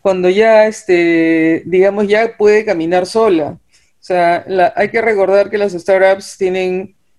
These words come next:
fase de ideación, de desarrollo, de lanzamiento y de ejecución. Entonces, en, e inclusive en la fase de ejecución pueden,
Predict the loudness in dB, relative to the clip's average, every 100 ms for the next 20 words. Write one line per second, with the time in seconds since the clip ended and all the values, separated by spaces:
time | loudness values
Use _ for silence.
0 | _ _ 0 0 0 0 2 2 2 -2
1 | -2 0 2 2 0 0 0 0 -4 -10
2 | _ _ _ _ _ _ _ _ -4 0
3 | 0 2 0 2 2 2 0 -2 -4 -12
4 | _ _ _ _ _ -6 -2 0 0 -2
5 | -4 -2 -2 0 0 0 0 -4 _ _
6 | _ _ _ _ -2 0 0 -2 -6 -4
7 | -4 0 0 -2 -8 -18 _ _ _ _
8 | _ _ -8 0 2 2 0 -4 -2 -2
9 | 0 -2 0 2 2 2 0 0 0 2
10 | 0 0 0 -2 -2 -2 -2 0 2 2
11 | -2 -2 2 2 4 2 0 -2 -4 -6
12 | -12